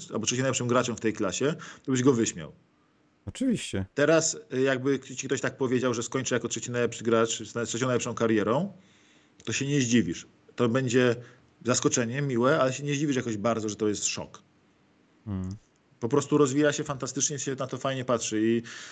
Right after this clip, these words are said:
Speaker 1: y, no kurczę, naprawdę trudno określić dla niego limity. No Spurs na początku sezonu byli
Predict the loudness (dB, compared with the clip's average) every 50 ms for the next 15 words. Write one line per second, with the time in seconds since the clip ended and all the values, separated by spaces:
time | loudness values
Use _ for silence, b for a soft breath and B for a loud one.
0 | B B B B B 4 6 6 6 6 6 4 2 0 -4 -12 _ _ _ -8
1 | -4 -2 2 4 4 4 6 4 4 4 2 -2 -12 _ _ _ _ _ -4 0
2 | 2 4 4 4 4 4 2 2 2 2 0 0 2 0 0 0 2 2 2 2
3 | 2 2 0 0 0 -2 -4 -4 -2 -2 -2 0 2 4 4 4 4 2 -2 -4
4 | -4 -4 -4 -4 -4 -4 -4 -4 -2 -2 -2 -2 -2 -2 0 2 2 4 6 6
5 | 6 4 4